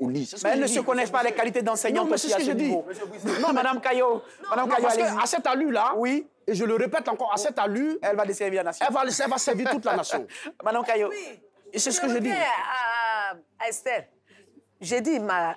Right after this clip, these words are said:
Speaker 3: euh, ma petite, faut pas aimer ce con-, ce, ce concept-là.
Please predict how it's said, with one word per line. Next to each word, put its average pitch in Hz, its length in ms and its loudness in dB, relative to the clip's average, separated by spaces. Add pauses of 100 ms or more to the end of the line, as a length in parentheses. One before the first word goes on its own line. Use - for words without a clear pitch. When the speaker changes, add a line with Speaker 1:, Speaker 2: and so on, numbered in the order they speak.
Speaker 3:
euh, 185 460 2 (240)
ma 208 180 0
petite, 208 380 -4 (1040)
faut 320 140 0
pas 392 440 0
aimer 262 160 0
ce - 120 -2
con-, 185 180 -2 (320)
ce, 196 360 -2
ce 175 140 -2
concept-là. 185 640 0